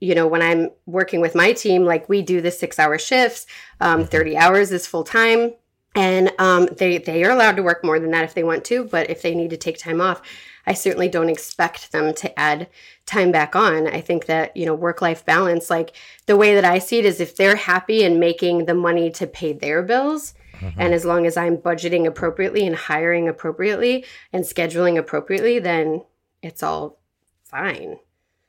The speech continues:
Speaker 2: Yeah.
Speaker 1: You know?
Speaker 2: Well, and it, it goes to show, too, just, like,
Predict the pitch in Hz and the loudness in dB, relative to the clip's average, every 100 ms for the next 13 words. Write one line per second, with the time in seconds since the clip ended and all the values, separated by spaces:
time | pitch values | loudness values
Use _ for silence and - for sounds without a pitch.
0 | _ _ _ _ _ - 160 147 151 185 | _ _ _ _ _ -6 -4 -2 -6 -10
1 | - _ - - - - - - 113 101 | -16 _ -20 -20 -20 -20 -20 -8 -6 -6
2 | - 107 107 104 104 - 107 107 127 - | -4 -4 -4 -8 -12 -6 -4 2 2 4
3 | 107 - 92 - - 87 85 - 82 82 | 2 4 2 0 -4 -4 -4 -4 -4 -4